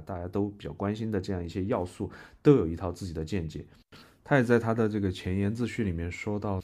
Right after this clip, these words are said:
自己是集合了置身事内和置身事外两个阶段来看一些现象的。然后整本书的，呃，行文呢，他是从怎么去理解城市，怎么去理解我们提到的土地财政，怎么去理解房地产对国家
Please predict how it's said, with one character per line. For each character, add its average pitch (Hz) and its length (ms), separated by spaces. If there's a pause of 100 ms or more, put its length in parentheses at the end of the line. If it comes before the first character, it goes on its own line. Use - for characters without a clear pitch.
(160)
自 117 140
己 92 100
是 98 240
集 98 300
合 101 160
了 90 100
置 107 300
身 110 320
事 - 260
内 107 300
和 85 200
置 101 160
身 104 240
事 104 240
外 113 200
两 80 180
个 87 60
阶 117 180
段 120 220 (400)
来 82 260
看 87 420 (320)
一 107 80
些 101 160
现 104 280
象 71 180
的。 - 100 (520)
然 92 80
后 101 80
整 101 200
本 127 120
书 101 160
的， 95 240 (460)
呃， 85 240
行 90 240
文 87 100
呢， 90 160
他 95 120
是 95 120
从 87 460
怎 90 100
么 87 120
去 95 120
理 92 120
解 107 160
城 85 240
市， 110 340 (400)
怎 - 140
么 95 100
去 101 160
理 90 180
解 104 140
我 80 220
们 80 180
提 82 160
到 85 140
的 87 120 (160)
土 - 160
地 95 120
财 80 260
政， 113 260 (380)
怎 - 100
么 87 140
去 92 140
理 90 100
解 92 100
房 85 220
地 104 80
产 90 180
对 85 140
国 85 160
家 95 80